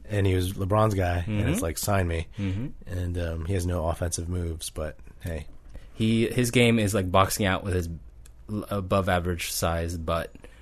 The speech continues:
Speaker 2: and getting rebounds and put, and putbacks,
Speaker 1: Yeah.
Speaker 2: right? That's his game. And
Speaker 1: Yeah.
Speaker 2: switching on D.
Speaker 1: Yeah.
Speaker 2: Tho-,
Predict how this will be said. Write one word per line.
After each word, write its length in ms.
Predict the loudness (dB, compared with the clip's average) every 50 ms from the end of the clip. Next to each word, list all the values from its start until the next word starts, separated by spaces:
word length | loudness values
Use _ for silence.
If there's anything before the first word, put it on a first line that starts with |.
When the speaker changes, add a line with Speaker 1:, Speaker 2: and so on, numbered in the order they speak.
| -20 -10 -4
Speaker 2:
and 300 | -2 -2 0 -2 -2 -6 -6
getting 220 | -2 -2 0 0 0
rebounds 400 | -2 -2 -2 -2 -2 -2 -4 -4
and 160 | -6 -6 -6
put, 120 | -8 -10 -10 -12 -10
and 240 | -8 -8 -8 -6 -8
putbacks, 500 | -8 -8 -8 -8 -8 -8 -10 -12 -14 -14 -12 -8
Speaker 1:
Yeah. 80 | -6 -6
Speaker 2:
right? 140 | -4 -4 -6 -6
That's 120 | -6 -4
his 120 | -4 -4
game. 220 | -4 -4 -6 -8 -8 -12 -16 -8 -4 -2
And 100 | 0 2
Speaker 1:
Yeah. 40 |
Speaker 2:
switching 200 | 2 2 4 4 4
on 80 | 4
D. 220 | 2 0 -4 -8 -10 -14 -18 -18 -10 -6 -4
Speaker 1:
Yeah. 60 | -2
Speaker 2:
Tho-, 120 | -2 -4